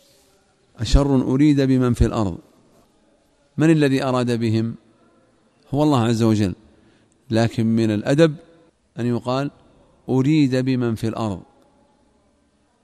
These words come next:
أما أن يضاف الشر إلى الله بإطلاق فلا. "قل أعوذ برب الفلق من شر ما خلق"، يعني من جميع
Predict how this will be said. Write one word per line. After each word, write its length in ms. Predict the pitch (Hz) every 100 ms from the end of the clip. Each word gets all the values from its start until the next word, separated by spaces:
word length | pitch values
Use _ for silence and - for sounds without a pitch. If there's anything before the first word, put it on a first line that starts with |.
| _ _ _ _ -
أما 400 | 135 139 135 -
أن 80 | 127
يضاف 420 | 123 131 123 - - -
الشر 380 | 110 135 123 120
إلى 140 | 120
الله 460 | 123 127 120 101 95 - _ _ _ _ -
بإطلاق 420 | 131 120 135 147
فلا. 380 | - 123 104 76 _ _ _ _ _ _ _ _ _ _ _ _ _
"قل 200 | 160 160
أعوذ 420 | 143 139 156 143
برب 400 | 131 123 131 117
الفلق 540 | 120 98 113 92 - - _ _ _ _ _ _ _ _ _ _ _ _ _ _ _ _
من 140 | 139 143
شر 360 | - 147 135
ما 140 | 123 117
خلق"، 320 | 120 107 82 - _ _ _ _ _ _ _ _
يعني 260 | 123 120 123
من 180 | 131 127
جميع 420 | 123 139 147